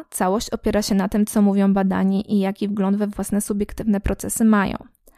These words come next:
B. Ludzie się bardzo różnią od siebie i ich mózgi też się różnią. C.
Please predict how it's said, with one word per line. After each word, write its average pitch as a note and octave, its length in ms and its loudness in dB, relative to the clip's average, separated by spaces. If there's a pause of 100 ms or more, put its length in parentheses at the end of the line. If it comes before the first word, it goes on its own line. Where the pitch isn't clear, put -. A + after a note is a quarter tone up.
(300)
B. G3 440 0
Ludzie A3 280 -2
się B3+ 120 0
bardzo B3+ 340 2
różnią G3+ 280 4
od F#3+ 80 -2
siebie F#3+ 280 -4
i - 240 -6
ich - 140 -4
mózgi A3 300 0
też D#4 200 -2
się G3 240 2
różnią. F#3+ 440 -4 (640)
C. - 380 0